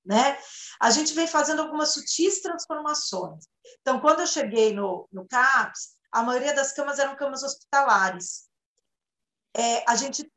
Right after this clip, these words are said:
conseguiu, né, assim, começaram a chegar, porque as camas hospitalares, graças a Deus, quebraram, né, foram quebrando, e aí a gente foi substituindo por cama de quarto, normal, camas de madeira,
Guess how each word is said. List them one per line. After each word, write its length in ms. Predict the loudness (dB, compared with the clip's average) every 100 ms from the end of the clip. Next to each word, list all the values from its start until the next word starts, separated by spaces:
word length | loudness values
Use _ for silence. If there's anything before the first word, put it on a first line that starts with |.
| _
conseguiu, 640 | -8 -6 -6 -8 -6 -4 -4
né, 460 | -2 0 2 2 0
assim, 280 | -4 -10
começaram 460 | -10 -8 -6 -2 0
a 40 |
chegar, 320 | 0 0 0 0
porque 140 | 0
as 100 | -4
camas 240 | -2 -2
hospitalares, 680 | -4 -6 -2 4 4 2 -8 -16 -6
graças 440 | 2 2 0 -6
a 60 | -6
Deus, 240 | -4 -4
quebraram, 600 | -4 -4 -2 -2 -2 -6
né, 160 | -8 -10
foram 220 | -12 -12
quebrando, 560 | -10 -8 -6 -6 -6 -12 _ -20 -20 -20 -20 -18 2
e 80 | 8
aí 180 | 10
a 40 | 10
gente 200 | 6 0
foi 120 | -2
substituindo 580 | -2 -2 -6 -4 -4 -4
por 160 | -4 -2
cama 300 | 4 4 2 -14 _ _ _ _ _
de 160 | -8 -2
quarto, 440 | 4 6 6 0
normal, 400 | -6 -2 -2 -4 -6
camas 240 | -8 -6 -4
de 80 |
madeira, 640 | 2 2 2 0 0 -6